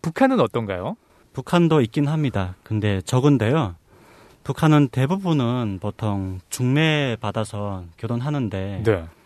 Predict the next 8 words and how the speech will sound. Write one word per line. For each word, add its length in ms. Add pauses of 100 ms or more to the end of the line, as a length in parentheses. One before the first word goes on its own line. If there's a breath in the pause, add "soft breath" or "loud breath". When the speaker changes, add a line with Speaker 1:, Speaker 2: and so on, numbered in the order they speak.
(400 soft breath)
Speaker 2:
왜냐하면 440
북한에서는 680
그 300
토대가 420
되게 240
중요하잖아요. 840
Speaker 1:
어, 100
Speaker 2:
배경이. 500